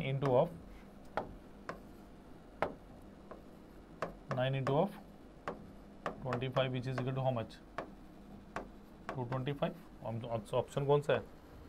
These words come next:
ऑप्शन डी सही है। Clear? तो easy question था, कोई ज़्यादा इसमें लड़ने झगड़ने वाली बात नहीं थी। जल्दी से इसको कर लीजिए, अगले question पे चलते हैं। Easy था ना, बस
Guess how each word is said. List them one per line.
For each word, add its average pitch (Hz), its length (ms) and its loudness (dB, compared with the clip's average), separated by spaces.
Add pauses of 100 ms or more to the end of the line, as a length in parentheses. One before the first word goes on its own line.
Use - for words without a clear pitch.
(260)
ऑप्शन 127 280 6
डी 120 100 4
सही 135 220 6
है। 233 80 6 (420)
Clear? 220 240 8 (340)
तो 147 80 8
easy 160 220 12
question 220 300 10
था, 208 160 12
कोई 175 160 10
ज़्यादा 131 320 12
इसमें 160 440 6 (840)
लड़ने 143 260 12
झगड़ने 131 360 12
वाली 147 160 10
बात 135 280 12
नहीं 143 120 4
थी। 208 140 2 (240)
जल्दी 127 220 6
से 147 100 8
इसको 151 160 6
कर - 180 6
लीजिए, 147 220 4
अगले 131 200 4
question 117 220 2
पे 110 60 -2
चलते 104 220 -4
हैं। - 60 -16 (880)
Easy 165 140 8
था 190 140 10
ना, 226 100 8
बस 127 300 4